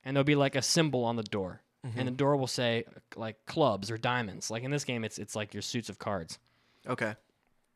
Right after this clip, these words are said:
Speaker 1: You will not be able to access that room until later in the game. You'll find that key later, and then you'll have to come back and reveal what's in that room, and that room will have an item that is used to do another thing somewhere else, and then that room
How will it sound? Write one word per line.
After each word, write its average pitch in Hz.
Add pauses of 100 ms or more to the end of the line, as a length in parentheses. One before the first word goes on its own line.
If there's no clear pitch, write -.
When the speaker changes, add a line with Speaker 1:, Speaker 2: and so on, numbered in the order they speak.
(280)
Speaker 1:
You 156
will 247
not 220
be 202
able 180
to 156
access 147 (640)
that 143
room 147
until 123
later 127
in 117
the 110
game. 110
You'll 131
find 160
that 131
key 127
later, 120
and 113
then 139
you'll 139
have 147
to 139
come 123
back 123 (420)
and 123
reveal 131
what's 127
in 135
that 117
room, 123
and 117
that 156
room 131
will 127
have 135
an 120
item 117
that 120
is 110
used 127
to -
do 127
another 147
thing 123
somewhere 120
else, 120 (560)
and 135
then 127
that 160
room 127